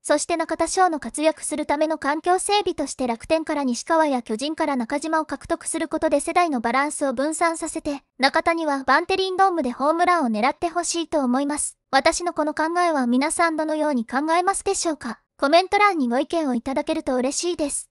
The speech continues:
いいねとチャンネル登録をよろしくお願いします。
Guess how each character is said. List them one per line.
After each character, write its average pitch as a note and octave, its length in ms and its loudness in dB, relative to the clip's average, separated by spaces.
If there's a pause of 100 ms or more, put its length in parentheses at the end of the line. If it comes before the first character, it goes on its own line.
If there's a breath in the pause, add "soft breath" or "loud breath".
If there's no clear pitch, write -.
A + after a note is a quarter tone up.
い D#4+ 160 0
い - 20 -2
ね F4+ 160 0
と D#4+ 140 -4
チ D4 100 -4
ャ C#4+ 80 2
ン D#4 60 -2
ネ F4 100 4
ル F#4 100 -4
登 G4+ 160 6
録 F4 220 0
を G#3+ 80 2
よ A3+ 140 0
ろ C#4 80 0
し - 100 -8
く - 60 -8
お E4+ 160 6
願 F4+ 240 2
い - 20 -8
し F4+ 140 -6
ま F#4 140 -4
す。 - 200 -8